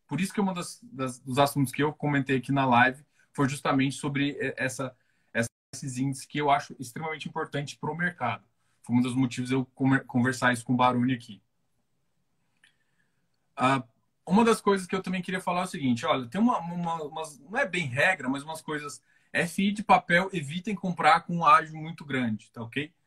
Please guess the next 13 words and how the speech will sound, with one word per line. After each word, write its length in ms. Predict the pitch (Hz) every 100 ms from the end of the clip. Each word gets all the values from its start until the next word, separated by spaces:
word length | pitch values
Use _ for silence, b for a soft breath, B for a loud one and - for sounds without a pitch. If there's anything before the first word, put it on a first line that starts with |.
| _ _
Essa 240 | - 110 131
é 20 |
uma 100 | 131
das, 260 | 131 123 117
das, 320 | 117 120 117
das 320 | 117 113 113 -
informações 640 | 117 123 120 117 117 117
que 80 | -
eu 260 | 117 113 113 _ _ _ _
posso 320 | - 113 110
te 100 | -
falar. 440 | 110 131 101 - 113 _ _
Bom, 300 | 135 127